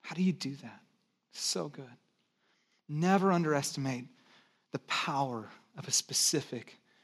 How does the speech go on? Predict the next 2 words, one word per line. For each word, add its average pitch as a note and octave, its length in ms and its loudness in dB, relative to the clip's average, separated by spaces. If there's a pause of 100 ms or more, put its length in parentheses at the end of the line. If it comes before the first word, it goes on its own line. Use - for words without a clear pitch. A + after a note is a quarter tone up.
(360)
encouragement. G#2+ 760 -10 (1000)
So, E3+ 260 4